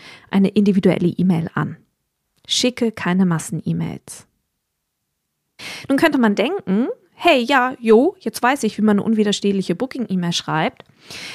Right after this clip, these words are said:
Aber ein Punkt ist mir tatsächlich ganz zum Schluss noch wichtig. Also eigentlich, eigentlich sind mir alle Punkte sehr, sehr wichtig. Aber eine Sache möchte ich ganz am Ende noch mitgeben. Oder auf eine Sache möchte ich am Ende noch eingehen, vielleicht sollte ich so formulieren.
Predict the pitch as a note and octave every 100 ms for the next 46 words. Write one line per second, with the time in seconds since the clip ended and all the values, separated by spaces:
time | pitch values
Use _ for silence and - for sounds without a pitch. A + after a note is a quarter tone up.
0 | - - - - A3+ A#3 A#3+ F4 D4+ D4+
1 | A#3+ A#3+ A#3 G3 A3 C4+ A3+ - G#3 A#3
2 | F#3+ G#3 - A#3 - G3 G3 G3 - -
3 | - - - F3 - D3+ F#3+ G#3+ G3+ G#3
4 | - _ - - - A#3+ B3 - G3+ -
5 | F3+ - F#3+ G3 E3+ C3+ D#3 F3 - -
6 | - - - G3+ G#3+ A3 - _ _ _
7 | _ _ _ _ A3 C#4 C4 G#3+ A#3+ G#3
8 | F#3+ - - F#3+ G3 - F3+ F3+ F3+ -
9 | E3 - - - - - _ _ _ _
10 | - - - - - F3 E3+ - A3 A#3+
11 | F#3+ F#3+ F#3 - - - F3 D#3 - F3+
12 | A3 F#3+ E3 E3 F3 F3+ F#3 F#3 F#3 G3+
13 | - E3 - - E3 -